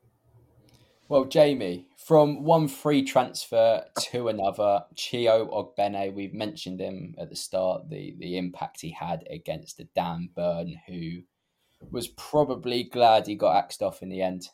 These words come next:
Um, it was one of those games where Chio was just magic and, and continually got beyond him.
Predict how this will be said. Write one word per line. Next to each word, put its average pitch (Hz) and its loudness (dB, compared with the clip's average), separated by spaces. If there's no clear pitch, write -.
Um, 90 -2
it 85 -6
was 95 -10
one 113 2
of 98 0
those 92 0
games 92 -2
where 92 -6
Chio 92 -2
was 87 -6
just 85 -12
magic 87 -10
and, 87 -10
and 82 -10
continually 95 -6
got 95 2
beyond 95 -2
him. 92 -2